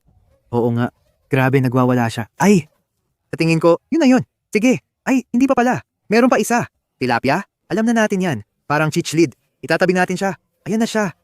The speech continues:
Grabe, mga tol. Tagumpay ang unang bitag. Ngayon,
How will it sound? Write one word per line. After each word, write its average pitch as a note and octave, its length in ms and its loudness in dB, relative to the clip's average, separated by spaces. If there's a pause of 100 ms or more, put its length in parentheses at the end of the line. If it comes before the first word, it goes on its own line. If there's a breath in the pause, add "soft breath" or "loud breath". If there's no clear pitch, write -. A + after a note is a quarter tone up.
Grabe, F#3+ 320 2
mga E3 240 -2
tol. E3 160 2 (160)
Tagumpay A3 420 0
ang F#3+ 140 -2
unang E3 160 -2
bitag. C3 400 -8 (920)
Ngayon, A2 460 -4